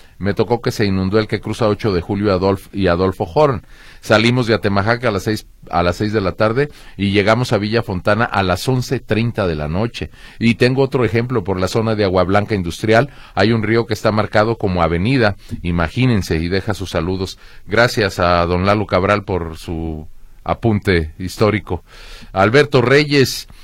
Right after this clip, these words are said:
eh, ante las lluvias y sus estragos, siendo Zapopan el municipio con menor labor preventiva. Eh, bueno, ese es el comentario de don Alberto Reyes.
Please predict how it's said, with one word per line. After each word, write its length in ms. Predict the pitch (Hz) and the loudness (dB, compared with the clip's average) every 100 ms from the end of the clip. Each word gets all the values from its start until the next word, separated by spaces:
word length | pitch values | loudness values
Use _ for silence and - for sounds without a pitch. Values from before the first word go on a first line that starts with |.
| - - - | -20 -20 -10
eh, 520 | 98 104 104 101 104 | 0 4 6 4 4
ante 240 | 101 117 127 | 0 0 2
las 180 | 117 113 | 2 2
lluvias 340 | 156 165 160 | 2 2 0
y 60 | 131 | -2
sus 220 | 113 - | -4 -4
estragos, 540 | 110 147 139 143 151 | -2 4 6 6 2
siendo 260 | 131 123 120 | 2 0 0
Zapopan 500 | 113 - 117 123 110 | 0 0 0 2 2
el 140 | 98 | 0
municipio 720 | 98 104 98 92 135 147 131 | 0 0 0 0 0 2 0
con 180 | - 98 | 0 0
menor 400 | 92 92 107 117 | 0 0 2 2
labor 360 | 110 90 95 98 | 2 2 0 0
preventiva. 720 | 104 90 82 - 92 82 78 - - - - - - | 0 0 -2 -2 -2 -2 -4 -12 -20 -20 -20 -20 -10
Eh, 220 | 98 95 | -2 0
bueno, 320 | 92 117 123 110 | 4 4 4 0
ese 160 | 98 | -2
es 80 | 98 | -4
el 140 | 95 | -4
comentario 460 | 85 87 87 98 101 | -4 -4 -2 0 0
de 60 | 92 | 0
don 120 | 90 | 0
Alberto 360 | 90 95 117 | -2 -2 -2
Reyes. 440 | 113 139 139 139 | 0 2 0 -4